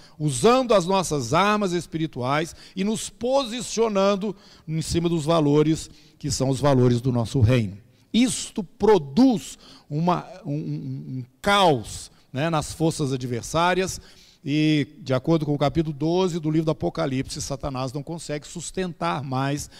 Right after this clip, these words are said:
posições estratégicas no segundo céu. Por isso eu estou,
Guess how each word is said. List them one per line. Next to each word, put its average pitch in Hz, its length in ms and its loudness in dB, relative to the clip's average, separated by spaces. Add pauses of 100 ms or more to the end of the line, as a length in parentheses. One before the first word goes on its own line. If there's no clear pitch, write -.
(160)
posições 139 480 4
estratégicas 127 1000 0 (440)
no 123 140 0
segundo 113 400 -2
céu. 104 340 -4 (2250)
Por 131 140 -4
isso 151 180 -4
eu 151 40 -2
estou, 147 640 -4